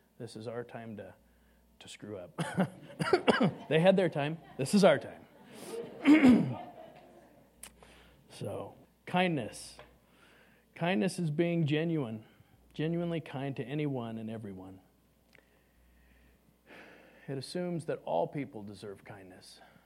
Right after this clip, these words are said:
no matter the differences, the viewpoints, or cultures.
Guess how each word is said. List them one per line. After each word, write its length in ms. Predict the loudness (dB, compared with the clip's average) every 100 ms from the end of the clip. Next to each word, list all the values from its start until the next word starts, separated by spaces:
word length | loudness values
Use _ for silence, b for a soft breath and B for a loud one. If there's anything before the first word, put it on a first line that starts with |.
| B
no 160 | -14 -10
matter 340 | -8 -6 -6
the 100 | -8
differences, 760 | -10 -12 -14 -16 -14 -14 -16 -20 _ _ _ _ _
the 60 | -16
viewpoints, 720 | -8 -8 -8 -12 -12 -16 -20 _ B B _
or 140 | -16
cultures. 560 | -12 -14 -14 -18 -18